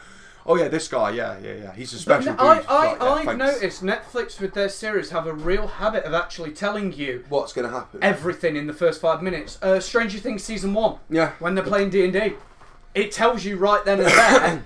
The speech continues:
Speaker 2: <coughs> and then guess what? At the end, what happens?
Speaker 1: It's, um,
Speaker 2: Although, you know what makes me laugh, right? They've released one thing. Have you seen Stranger Things season two yet?
Speaker 1: I've not seen Stranger Things,
Speaker 2: Uh,
Speaker 1: no.
Speaker 2: well, at the end of two, they don't kill the baddie.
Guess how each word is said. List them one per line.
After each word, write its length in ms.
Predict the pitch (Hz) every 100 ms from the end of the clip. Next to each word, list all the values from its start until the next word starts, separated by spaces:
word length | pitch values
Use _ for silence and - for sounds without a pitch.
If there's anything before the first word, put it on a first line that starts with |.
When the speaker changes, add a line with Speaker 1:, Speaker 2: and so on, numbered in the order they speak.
| -
Speaker 2:
<coughs> 100 | 196
and 120 | 208
then 180 | 208 196
guess 280 | 220 226 180
what? 300 | 254 - - -
At 220 | 208 -
the 160 | 180
end, 320 | 196 220 208 175
what 220 | 185 -
happens? 920 | - - - - - - - 139 - -
Speaker 1:
It's, 580 | 190 - - - - -
um, 500 | 165 175 185 190 180 - - - - -
Speaker 2:
Although, 220 | 226 226
you 180 | - 214
know 140 | 233
what 60 | 208
makes 340 | 196 190 -
me 120 | 175 156
laugh, 280 | 147 -
right? 220 | 127 107 107 - -
They've 140 | 190 190
released 300 | 226 214 165
one 160 | 165
thing. 320 | - 156 139 135
Have 120 | 196 214
you 60 |
seen 180 | 240 233
Stranger 320 | - 220 202
Things 220 | - 196
season 260 | 190 196 175
two 160 | 185 147
yet? 280 | 98 82 - -
Speaker 1:
I've 120 | 139
not 140 | 143 -
seen 180 | 123 107
Stranger 300 | 117 104 107
Things, 220 | 123 110
Speaker 2:
Uh, 280 | 175 151 139
Speaker 1:
no. 120 | 131 - _ - -
Speaker 2:
well, 200 | 190 202
at 120 | 226
the 80 | 233
end 160 | 285 349
of 160 | -
two, 380 | - 202 - 113 - _ _
they 120 | 170 190
don't 280 | 220 214 -
kill 260 | 262 233
the 100 | 156
baddie. 500 | 151 117 95 104 147